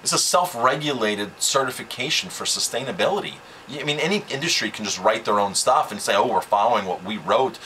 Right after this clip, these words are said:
And they, it's written to, the, the certification was actually written to please or to accommodate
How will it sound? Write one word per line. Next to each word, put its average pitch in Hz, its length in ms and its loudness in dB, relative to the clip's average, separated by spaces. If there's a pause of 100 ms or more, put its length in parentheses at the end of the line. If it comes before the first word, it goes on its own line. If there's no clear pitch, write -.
(240)
And 113 120 0
they, 107 60 2
it's - 180 -4
written 127 580 0
to, 123 340 2 (320)
the, 127 200 0 (180)
the 117 100 -6
certification 151 640 0
was 107 80 2
actually 107 280 2
written 120 480 -2 (920)
to 139 320 2 (300)
please 131 680 2 (260)
or 139 220 6
to 131 420 0
accommodate 135 760 2